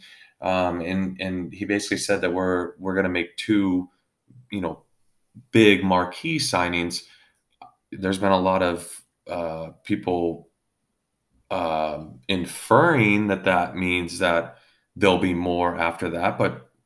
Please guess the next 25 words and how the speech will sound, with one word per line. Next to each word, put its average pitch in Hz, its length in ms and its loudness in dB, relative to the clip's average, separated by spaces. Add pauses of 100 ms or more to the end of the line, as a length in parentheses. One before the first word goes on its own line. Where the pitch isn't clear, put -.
(160)
we 110 280 -8
don't 151 320 -4
know 85 280 -2
that. 127 220 0
Maybe 127 240 2
they're 151 180 0
only 165 160 -2
<laughs> - 0 -
thinking 175 400 -6
about 120 220 2
making 95 340 -4
two 101 160 -4
signings, 85 560 -6 (520)
which - 200 0
sounds 131 260 0
insane 151 680 -2
to 101 140 -6
me. 78 360 -10 (460)
We 117 100 -2
need, 160 220 0
like, 107 200 2
five. 110 840 -4 (840)
So 90 460 2
I, 92 360 0
I, 90 140 -4